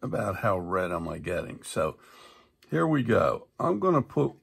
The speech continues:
what they call washes on, okay? I'm not gonna go heavy. I'm gonna come in. I'm gonna come right on up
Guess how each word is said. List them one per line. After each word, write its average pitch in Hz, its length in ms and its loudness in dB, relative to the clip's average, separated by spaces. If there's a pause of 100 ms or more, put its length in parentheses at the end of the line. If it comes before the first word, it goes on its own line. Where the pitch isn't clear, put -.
(100)
what 127 180 -2
they 92 100 0
call 95 320 -2
washes 110 600 -2
on, 73 340 -6
okay? 101 460 -4
I'm 101 160 -4
not 98 180 -4
gonna 170 180 0
go 170 160 0
heavy. 120 480 -2 (720)
I'm 101 120 -4
gonna 95 160 -2
come - 260 -2
in. 123 340 -2 (1400)
I'm - 140 -6
gonna - 360 -6 (1400)
come 98 360 -8
right 123 340 0
on 123 360 -2
up 95 220 -6